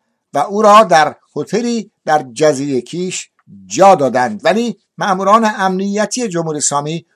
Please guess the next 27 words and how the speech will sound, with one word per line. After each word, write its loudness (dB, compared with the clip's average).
او -4
را 4
ربودند 0
و 2
به 2
نقطه -2
نامعلوم 2
بردند. -4
تاکنون -2
چند 0
بار 6
دولت 0
آمریکا 2
از 0
جمهوری 0
اسلامی 0
خواسته 0
است 0
که 0
او 2
را 6
پیدا 0
کند -2
و 0
به 0
آمریکا 2
بازگرداند. 0